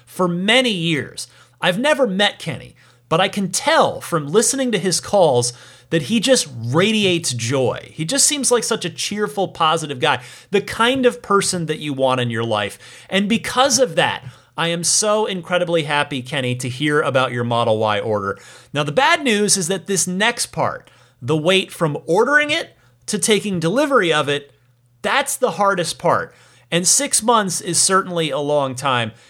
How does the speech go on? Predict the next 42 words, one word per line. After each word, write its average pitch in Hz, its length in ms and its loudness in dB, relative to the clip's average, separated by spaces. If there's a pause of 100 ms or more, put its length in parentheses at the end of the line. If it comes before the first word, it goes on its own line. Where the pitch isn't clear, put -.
(160)
My 165 220 0
advice 208 840 0
is 190 180 -2
to 180 140 -6
try 185 500 0
not 160 380 -2
to 165 120 -2
think 156 260 -6
about 180 320 2
it, 202 160 -4 (360)
which 170 240 0
I 196 160 0
know 180 460 2
from 165 220 -2
personal 175 440 0
experience 147 680 0 (320)
is 262 240 2
basically 160 600 2
impossible. 101 760 -2 (420)
But 160 400 2
the 147 140 -4
day 180 300 0
will 247 280 0
come, 143 520 -2 (320)
and 135 160 -6
I 143 120 2
am 139 160 0
happy 160 460 0
to 156 180 -2
have 131 180 -2
been 135 140 -4
of 123 100 -2
service 131 440 2
to 127 120 -4
you 117 140 0
here 127 180 0
on 117 80 2
the 110 80 0
podcast 120 640 0
along 107 320 0
the 101 80 -2
way. 98 380 -2